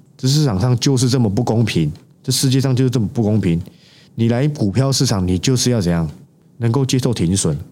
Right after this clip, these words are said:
你不能够接受停损，你来这边干嘛？你去做定存嘛，定存不会有停损的问题啊。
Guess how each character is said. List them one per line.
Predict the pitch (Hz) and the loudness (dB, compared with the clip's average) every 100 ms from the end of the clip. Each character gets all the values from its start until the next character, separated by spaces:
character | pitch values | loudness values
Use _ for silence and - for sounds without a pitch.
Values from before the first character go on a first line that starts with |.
| _ _ _ | _ _ _
你 | - | -2
不 | 143 | 2
能 | 175 | 2
够 | 156 | 2
接 | 165 156 | 2 2
受 | 160 | 2
停 | 135 131 | 2 2
损， | 131 104 | 2 2
你 | 95 | 2
来 | 101 | 2
这 | 120 | 2
边 | 117 | 0
干 | 110 | 0
嘛？ | 95 | 0
你 | 107 | 2
去 | 117 156 | 2 0
做 | 170 151 | 0 0
定 | 151 | 2
存 | 123 104 | 2 0
嘛， | 92 98 | 0 0
定 | 165 | 0
存 | 123 113 | 2 2
不 | 107 | 2
会 | 127 | 0
有 | |
停 | 101 101 | 0 0
损 | 104 | 2
的 | 92 | 2
问 | 107 95 | 2 0
题 | 73 | 0
啊。 | 69 | -2